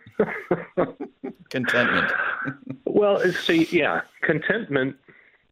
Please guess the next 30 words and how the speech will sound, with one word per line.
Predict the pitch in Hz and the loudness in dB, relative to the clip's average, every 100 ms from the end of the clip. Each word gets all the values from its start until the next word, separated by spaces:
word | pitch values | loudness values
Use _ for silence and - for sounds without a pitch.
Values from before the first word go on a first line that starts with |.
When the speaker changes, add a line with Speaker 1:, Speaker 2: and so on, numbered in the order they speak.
| _ _ _ 135 | _ _ _ -4
Speaker 1:
is | 113 | 0
the | 120 | 2
opposite | 104 104 104 95 | 2 -2 -4 -2
of | 82 | 0
idolatry. | 80 78 80 73 71 - 67 - - _ _ _ _ _ - | 0 2 0 2 -2 -6 -10 -10 -18 _ _ _ _ _ -2
Uh, | 101 90 90 - - | 2 2 0 -2 -4
idolatry | 104 101 107 196 208 - 87 87 | -4 0 2 2 0 0 2 2
is | 87 | 2
when | 95 95 | 0 2
we're | 104 | 2
not | - - - | 2 -2 -2
content | - - 78 - | -2 0 -2 0
with | 82 - | -4 0
that | 82 - | -2 0
which | 80 - | -4 0
God | 76 - | 0 0
has | - | -4
given | 76 - - | -4 -4 -6
us. | - - - _ _ _ _ - | -10 -10 -12 _ _ _ _ -2
You | |
know, | - | 0
so | - | 4
we | 107 | 6
can | 101 | 6
look | - | 4
at | - | 2
the | - - - | 0 -4 -2
Ten | 104 92 | 2 2
Commandments | - 80 78 73 69 - | 4 4 4 2 -2 0
again. | - 73 78 67 73 | 0 2 2 2 2